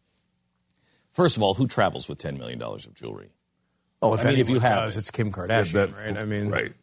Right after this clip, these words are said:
Speaker 1: Why?
Speaker 2: Well, if she's at, you said she's at a fashion show or whatever. I mean, I, it
Speaker 3: Fashion
Speaker 2: makes
Speaker 3: Week in Paris.
Speaker 2: Yeah, I, easily. I mean, they put one piece of those, one piece of that jewelry, you know,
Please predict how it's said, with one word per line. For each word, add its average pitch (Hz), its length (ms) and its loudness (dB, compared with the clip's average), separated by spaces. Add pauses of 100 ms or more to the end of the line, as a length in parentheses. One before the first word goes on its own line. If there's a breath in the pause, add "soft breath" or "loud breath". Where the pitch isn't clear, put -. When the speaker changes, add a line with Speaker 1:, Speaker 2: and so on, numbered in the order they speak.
(160)
Speaker 1:
Why? 67 640 -4 (300)
Speaker 2:
Well, 151 100 4
if 117 80 -2
she's 135 140 -2
at, 135 80 2
you 135 80 -2
said 135 160 2
she's 127 160 -2
at 113 80 -2
a 110 40 -2
fashion 170 800 -2
show 165 340 2
or 185 140 2
whatever. 170 380 2
I 123 40 2
mean, 120 140 0
I, 120 160 0
it - 40 -2
Speaker 3:
Fashion 80 160 -6
Speaker 2:
makes 87 100 -2
Speaker 3:
Week 98 180 2
in 85 140 0
Paris. 90 440 0
Speaker 2:
Yeah, 104 220 -8
I, 113 140 -4 (640)
easily. 143 420 2
I 156 40 6
mean, 175 260 6
they 202 80 6
put 190 160 0
one 175 260 2
piece - 240 -2
of 143 60 4
those, 123 260 0 (180)
one 180 240 2
piece 208 260 -2
of 131 40 4
that 104 140 4
jewelry, 117 640 0
you 120 80 -6
know, 101 320 0